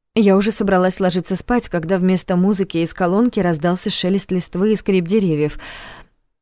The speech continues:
Знаете, как лес на ветру шумит? Вот такие звуки. Потом ухнула сова или филин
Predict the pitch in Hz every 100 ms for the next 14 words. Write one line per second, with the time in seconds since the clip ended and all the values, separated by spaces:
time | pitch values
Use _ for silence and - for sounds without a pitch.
0 | - 226 262 330 - - 220 233 240 175
1 | 180 175 170 170 - 185 151 - - -
2 | - _ _ 269 240 269 302 294 196 165
3 | 165 - 160 - _ _ _ - 202 233
4 | 240 214 185 - 247 240 214 202 196 -
5 | 202 240 247 190 185 262 247 196 160